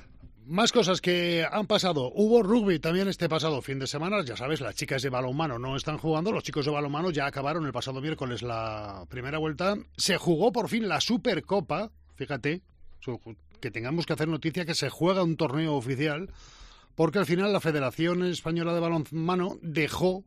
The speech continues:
que la Asobal metiera un poquito de baza. Y la Asobal, eh, no ha tenido a bien ni siquiera, ni siquiera poner los resultados de la Supercopa de España o de la Copa de Es-,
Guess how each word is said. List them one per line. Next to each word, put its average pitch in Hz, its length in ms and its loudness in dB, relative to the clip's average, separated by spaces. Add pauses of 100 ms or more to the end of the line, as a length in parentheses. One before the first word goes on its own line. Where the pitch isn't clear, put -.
(160)
que 151 100 -2
la 131 120 0
Asobal 139 500 -2
metiera 147 400 -2
un 165 100 0
poquito 123 400 -4
de 113 80 -4
baza. 120 360 -4 (760)
Y 143 200 -6
la 120 420 -2
Asobal, 156 580 -2 (140)
eh, 139 480 -4
no 143 220 -2
ha 160 60 0
tenido 151 300 2
a 156 40 2
bien 165 420 2 (100)
ni 175 200 2
siquiera, 151 580 2 (100)
ni 151 200 0
siquiera 180 480 -2 (100)
poner 156 300 2
los 202 100 2
resultados 156 440 0
de 135 60 0
la 123 120 -2
Supercopa 135 480 -2
de 175 60 2
España 175 300 0
o 170 40 2
de 151 80 2
la 127 80 0
Copa 165 180 2
de 175 80 4
Es-, - 80 -4